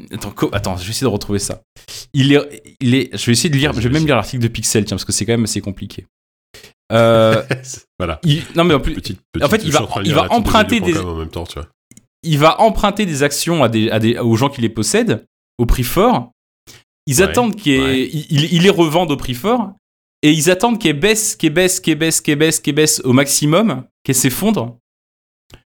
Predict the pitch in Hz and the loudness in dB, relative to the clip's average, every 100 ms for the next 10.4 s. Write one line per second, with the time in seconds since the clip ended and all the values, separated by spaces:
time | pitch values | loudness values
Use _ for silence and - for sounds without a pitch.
0 | _ - 202 202 - 147 - - 220 214 | _ 2 4 2 0 0 0 0 -2 -2
1 | - _ _ - 127 127 147 - - 190 | -10 _ _ 2 2 4 2 0 -2 0
2 | 190 190 95 104 107 - 123 - 147 120 | 0 -2 0 0 0 2 2 2 0 0
3 | 95 92 90 90 - - - _ _ _ | 0 -2 -4 -8 -12 -14 -20 _ _ _
4 | - 95 - 107 117 120 123 208 208 110 | -6 0 0 0 -2 -2 0 0 0 -2
5 | - - - 82 131 135 123 160 151 180 | -10 -10 -6 0 4 4 2 2 2 0
6 | 214 123 113 85 - _ _ _ _ _ | 0 -4 -6 -10 -16 _ _ _ _ _
7 | _ _ _ _ - 131 - 131 135 131 | _ _ _ _ -2 -2 2 4 4 4
8 | 156 147 208 156 - 123 123 120 135 131 | 2 4 2 0 -2 2 2 2 2 4
9 | 123 175 165 160 196 185 131 190 175 117 | 6 4 4 2 2 0 0 0 -2 -2
10 | 170 127 135 | -2 0 0